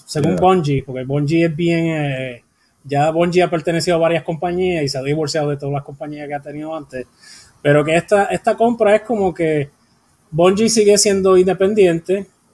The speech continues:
Speaker 1: sigue haciendo juegos, eh, multiplataforma, este, no va a ser nada exclusivo para Sony, pero Sony se queda con las ganancias de la compañía, ¿verdad? Este, pero es una compra rara.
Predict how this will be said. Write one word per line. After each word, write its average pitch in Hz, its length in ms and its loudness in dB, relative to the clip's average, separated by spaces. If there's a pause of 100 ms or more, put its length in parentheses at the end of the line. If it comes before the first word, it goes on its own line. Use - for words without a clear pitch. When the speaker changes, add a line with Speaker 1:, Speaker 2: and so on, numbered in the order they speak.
(160)
Speaker 1:
sigue 170 320 0
haciendo 180 540 2
juegos, 170 560 2 (200)
eh, 147 200 -2
multiplataforma, 151 1160 -2 (540)
este, 143 1120 0 (1000)
no 156 260 -2
va 175 100 6
a 175 40 2
ser 185 120 2
nada 170 240 4
exclusivo 170 480 -2
para 180 160 2
Sony, 165 420 -2 (640)
pero 240 240 2
Sony 226 300 0
se 214 120 0
queda 185 220 2
con 190 100 2
las 185 100 2
ganancias 175 440 2
de 165 80 2
la 160 100 2
compañía, 196 520 -2
¿verdad? 208 360 2
Este, 156 360 -6
pero 151 260 -2
es 160 40 -4
una 202 180 -4
compra 196 320 0
rara. 151 400 2